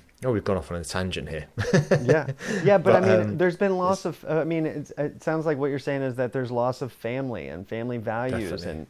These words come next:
Speaker 2: and that connection with your family, and, and that's what's the breeding ground is. I mean, you
Speaker 1: Yeah.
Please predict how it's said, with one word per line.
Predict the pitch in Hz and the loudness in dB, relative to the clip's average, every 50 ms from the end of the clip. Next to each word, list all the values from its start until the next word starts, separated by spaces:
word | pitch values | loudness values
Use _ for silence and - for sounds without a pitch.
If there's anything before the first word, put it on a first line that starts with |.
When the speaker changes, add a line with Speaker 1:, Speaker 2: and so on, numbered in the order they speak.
| _ _ _ _ | _ _ _ _
Speaker 2:
and | 113 120 117 | -6 -4 -4
that | 117 117 - | -4 -6 -6
connection | - 139 117 120 127 127 - - 127 117 | -8 -6 -4 -4 -4 -6 -6 -6 -6 -6
with | 113 104 | -6 -6
your | 110 107 | -6 -8
family, | - - 110 120 135 147 135 117 104 | -8 -8 -8 -6 -6 -6 -4 -6 -6
and, | 82 62 - - | -8 -10 -10 -10
and | 117 120 95 - - - - | -8 -8 -8 -10 -14 -6 -4
that's | 131 143 - - - - | -4 -4 -4 -6 -12 -8
what's | 208 202 202 - | -8 -8 -8 -8
the | _ - - | _ -8 -8
breeding | 135 113 127 139 175 202 214 151 117 | -4 -2 -2 -2 -2 -2 -4 -4 -4
ground | 95 90 62 50 53 60 58 | -6 -8 -8 -10 -10 -10 -10
is. | 50 50 - - - _ - _ - - - - - _ | -10 -10 -12 -14 -18 _ -20 _ -20 -20 -20 -20 -12 _
I | 113 | -2
mean, | 127 135 147 | -2 0 0
you | 160 | 0
Speaker 1:
Yeah. | 170 | -2